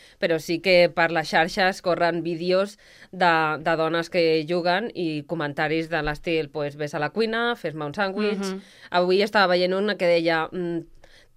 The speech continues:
Speaker 1: "Ten-, tinc, tengo platos en la pica, ¿me los lavas?" És, o,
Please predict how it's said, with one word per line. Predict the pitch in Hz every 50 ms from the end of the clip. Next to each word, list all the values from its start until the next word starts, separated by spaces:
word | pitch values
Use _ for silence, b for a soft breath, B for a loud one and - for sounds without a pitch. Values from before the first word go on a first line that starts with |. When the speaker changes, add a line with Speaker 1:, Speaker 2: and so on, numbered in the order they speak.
| _ -
Speaker 1:
"Ten-, | 226 226 220 - - _
tinc, | 277 285 285 277 269 262 185 196
tengo | - 262 285 285 277
platos | 269 254 269 269 254 202
en | 233 190
la | 170 165 -
pica, | 226 220 208 196 170
¿me | 170 170
los | 151 156 160
lavas?" | 226 262 285 254 190 - - - - - _ _ -
És, | 175 175 170 - _ -
o, | 180